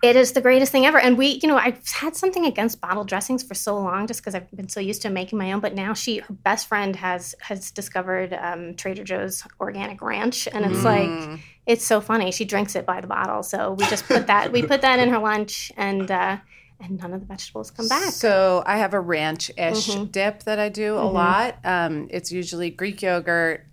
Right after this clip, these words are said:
Speaker 3: Uh, we always have buttermilk in the house 'cause I'm
Speaker 2: Yeah.
Speaker 3: always making the B A's best buttermilk
Speaker 2: Old
Speaker 3: pancakes.
Speaker 2: school.
Speaker 3: Yeah.
Speaker 1: Mm-hmm.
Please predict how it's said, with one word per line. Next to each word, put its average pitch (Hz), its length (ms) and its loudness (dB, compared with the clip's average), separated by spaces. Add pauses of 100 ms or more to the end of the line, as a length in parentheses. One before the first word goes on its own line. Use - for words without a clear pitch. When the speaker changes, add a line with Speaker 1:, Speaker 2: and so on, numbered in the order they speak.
Speaker 3:
Uh, 185 40 -2
we 190 140 0
always 208 200 2
have 175 140 -4
buttermilk 156 400 -2
in 160 60 -10
the 151 80 -6
house 143 260 -6
'cause 175 180 -8
I'm 156 120 -2
Speaker 2:
Yeah. 151 40 -2
Speaker 3:
always 151 220 -4
making 160 240 -6
the 151 80 -6
B 151 160 -6
A's 147 160 -4
best 147 260 -6
buttermilk 156 420 -4
Speaker 2:
Old 170 220 -4
Speaker 3:
pancakes. 196 120 -4
Speaker 2:
school. - 440 -6
Speaker 3:
Yeah. 165 220 0 (180)
Speaker 1:
Mm-hmm. 190 220 -2